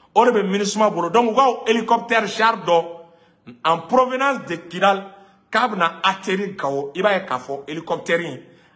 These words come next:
a dɛsɛra ka jigin. Parce que hélicoptère Puma ninnu filɛ, n bɛna min fɔ a ye, précision t'u la, o ye de un. De deux, avion ninnu crash ka bon. Avion bɛ crash tuma bɛɛ. Europe dugu dɔw bɛ yen, u tɛ sɔn hélicoptère Puma.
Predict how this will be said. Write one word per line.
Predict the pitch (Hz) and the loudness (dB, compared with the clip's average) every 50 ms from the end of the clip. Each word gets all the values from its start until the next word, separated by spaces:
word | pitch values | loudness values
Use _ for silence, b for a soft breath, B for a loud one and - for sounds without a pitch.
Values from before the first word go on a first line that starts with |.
| b _ - | b _ -10
a | 120 113 - - | -8 -8 -8 -6
dɛsɛra | - 170 165 - 190 185 190 185 | -6 -6 -2 0 0 2 0 0
ka | - 143 131 - | -2 -6 -8 -8
jigin. | - 117 127 123 - - | -10 -12 -12 -12 -10 -8
Parce | 143 143 - | -8 -6 -4
que | - 156 165 185 - B B B B B B B B _ - | -4 -6 -6 -6 -10 B B B B B B B B _ 2
hélicoptère | 208 240 240 240 247 240 202 254 247 240 240 - - | 2 2 4 4 2 2 4 2 2 2 2 -2 -4
Puma | - 254 254 247 269 262 | -2 0 4 4 4 4
ninnu | 247 190 190 196 190 | 2 0 -2 -2 -2
filɛ, | 190 - 180 175 175 | -2 -2 -2 0 0
n | 196 | 0
bɛna | 226 208 175 | 0 0 0
min | 170 180 180 175 | 0 -2 -6 -4
fɔ | - 160 151 | -2 0 0
a | 147 | 0
ye, | 147 147 - | 0 -2 -4
précision | 180 170 170 165 - 165 135 170 170 165 | -4 -4 -4 -6 -8 -8 -6 -4 -4 -4
t'u | 170 190 175 | -4 -4 0
la, | 151 135 123 | 0 2 2
o | 135 | 0
ye | 147 | 0
de | 139 120 107 107 120 | -2 -6 -8 -6 -6
un. | 127 123 107 98 - - _ _ _ _ _ _ _ _ _ _ b b b b b b b b | -6 -6 -8 -12 -16 -20 _ _ _ _ _ _ _ _ _ _ b b b b b b b b
De | 131 123 208 226 | -2 2 2 2
deux, | 220 208 208 | 4 4 2
avion | 196 - 233 254 254 240 262 277 269 | 2 4 2 0 0 0 0 0 0
ninnu | 226 220 226 214 214 | 0 -2 -4 -4 -2
crash | - 202 202 196 - 220 | -2 0 0 -2 -4 -6
ka | 185 170 151 | -4 -4 -4
bon. | 135 127 117 107 - - _ _ _ _ _ _ _ _ - | -4 -8 -12 -16 -18 -20 _ _ _ _ _ _ _ _ 2
Avion | 170 214 214 202 247 254 | 2 2 2 0 -2 -2
bɛ | 240 214 196 214 - - | -2 -2 -6 -8 -4 -2
crash | 208 185 175 - 208 208 208 | 0 0 0 -2 -6 -10 -10
tuma | - 135 - | -4 -4 -4
bɛɛ. | - 127 139 143 139 - | -4 -2 -6 -8 -4 0
Europe | 233 277 302 285 196 - | 2 2 2 2 -2 -6
dugu | 190 190 208 | -10 -6 -4
dɔw | 190 185 175 | -4 -2 -2
bɛ | 160 165 | -4 -4
yen, | 151 131 - - b b b b b b b b | -6 -6 -8 -12 b b b b b b b b
u | 135 123 | -14 -8
tɛ | - 233 240 | -6 -6 -4
sɔn | - - 160 156 165 | -2 -4 -4 -4 -4
hélicoptère | 175 180 180 185 175 170 175 175 165 165 - | -6 -4 -2 -2 -2 0 0 -2 -2 -2 -4
Puma. | - 170 175 175 175 160 135 120 - | -10 -8 -2 0 2 2 0 -2 -6